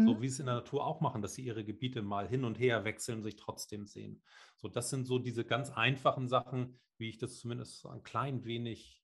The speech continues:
Speaker 1: angenehmer und stressfreier für die Pferde dann machen kann.
Speaker 2: Mhm. Ja, cool. Ganz gut.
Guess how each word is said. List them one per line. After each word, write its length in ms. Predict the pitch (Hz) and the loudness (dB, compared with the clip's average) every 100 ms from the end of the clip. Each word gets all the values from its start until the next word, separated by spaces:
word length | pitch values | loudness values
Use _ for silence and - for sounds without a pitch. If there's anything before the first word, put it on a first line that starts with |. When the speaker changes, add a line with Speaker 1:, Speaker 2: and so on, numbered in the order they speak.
| - | -4
Speaker 1:
angenehmer 800 | 117 127 110 117 113 110 107 - | 0 2 0 -2 0 2 2 0
und 160 | 104 95 | -6 -8
stressfreier 640 | - 117 - - 113 - | -8 -8 -10 -10 -10 -10
für 140 | - | -12
die 80 | 110 | -14
Pferde 260 | - 117 110 | -12 -10 -8
dann 160 | 104 | -8
machen 240 | 104 - 104 | -8 -12 -16
kann. 220 | - 98 _ _ _ _ _ - | -18 -20 _ _ _ _ _ 6
Speaker 2:
Mhm. 460 | 233 214 226 247 _ _ _ _ | 10 10 8 4 _ _ _ _
Ja, 380 | - 240 202 240 254 - | 2 4 4 2 -4 4
cool. 340 | 285 196 214 220 _ _ _ _ | 6 6 2 -2 _ _ _ _
Ganz 260 | 208 208 - | 2 2 2
gut. 220 | 262 | 0